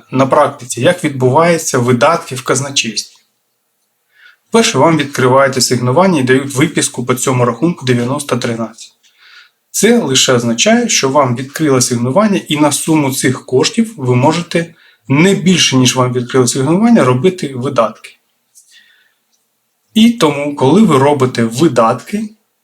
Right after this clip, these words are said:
по реєстраційному рахунку, нагадую, вам в казначействі відбувається в доход реєстраційного рахунку із рахунку відкритих асигнувань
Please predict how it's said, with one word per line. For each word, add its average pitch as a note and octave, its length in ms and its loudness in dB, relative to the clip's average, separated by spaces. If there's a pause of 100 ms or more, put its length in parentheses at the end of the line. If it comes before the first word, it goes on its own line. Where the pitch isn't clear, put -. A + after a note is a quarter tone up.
(720)
по C3+ 140 4
реєстраційному C3+ 1000 -2
рахунку, C3+ 440 -12
нагадую, B2+ 600 -2 (1000)
вам C#3+ 280 2
в - 140 -10
казначействі D3+ 760 0
відбувається C3 840 -6 (840)
в B2 100 -2
доход D3 480 0
реєстраційного C3 800 0
рахунку G3 360 -2
із D3+ 220 -2
рахунку C#3+ 500 0
відкритих C3 480 -2
асигнувань C3 680 0